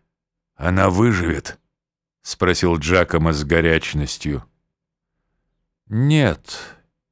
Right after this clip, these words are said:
и я молился не о том, чтобы она выжила. Об этом молиться не след". "Почему вы соскоблили мою картину?"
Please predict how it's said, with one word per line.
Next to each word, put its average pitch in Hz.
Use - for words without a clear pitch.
и 101
я 107
молился 107
не 101
о 101
том, 110
чтобы 76
она 76
выжила. 69
Об 139
этом 127
молиться 117
не 101
след". -
"Почему 85
вы 85
соскоблили 87
мою 87
картину?" 80